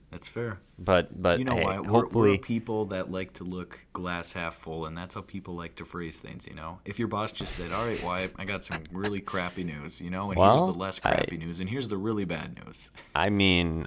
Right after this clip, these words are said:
Speaker 2: I don't know. I guess it would set my expectations up differently than if he phrased it
Speaker 1: That's
Speaker 2: another
Speaker 1: fair.
Speaker 2: way, so.
Speaker 1: And it'd make good news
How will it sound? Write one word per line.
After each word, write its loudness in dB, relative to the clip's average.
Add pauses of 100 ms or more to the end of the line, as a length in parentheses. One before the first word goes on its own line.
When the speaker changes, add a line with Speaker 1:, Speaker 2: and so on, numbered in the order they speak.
Speaker 2:
I 8
don't 8
know. 6
I 2
guess 4
it 6
would 2
set 6
my 8
expectations 2
up 2
differently 2
than 2
if -2
he 0
phrased 4
it 0
Speaker 1:
That's 2
Speaker 2:
another 4
Speaker 1:
fair. 0
Speaker 2:
way, 2
so. 0
Speaker 1:
And -4
it'd 0
make -6
good -2
news -4